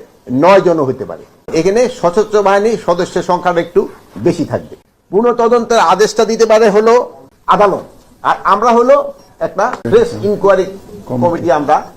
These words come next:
গঠন করতে। এইটা হলো কি, আমরা তো পাঁচ কার্য দিবসের সময় যেসব তাদের বলবো, যেহেতু আপনারা এটা সবাই জানেন,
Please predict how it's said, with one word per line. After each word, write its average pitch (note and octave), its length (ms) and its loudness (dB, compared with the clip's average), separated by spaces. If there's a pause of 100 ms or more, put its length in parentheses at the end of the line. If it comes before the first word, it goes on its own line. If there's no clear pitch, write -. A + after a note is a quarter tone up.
(120)
গঠন B2 260 -2
করতে। G#2+ 280 -8 (460)
এইটা G#3+ 300 6
হলো A3 200 6
কি, G3+ 80 0
আমরা F#3 280 2
তো G#3+ 140 0
পাঁচ G3+ 360 2
কার্য G#3 240 2
দিবসের G#3 400 2 (280)
সময় G#3 200 0
যেসব F#3 240 -6
তাদের G3 300 2
বলবো, F3 420 0
যেহেতু F3 260 0
আপনারা F#3 320 2
এটা F#3+ 260 0
সবাই F#3 220 2
জানেন, E3+ 340 -2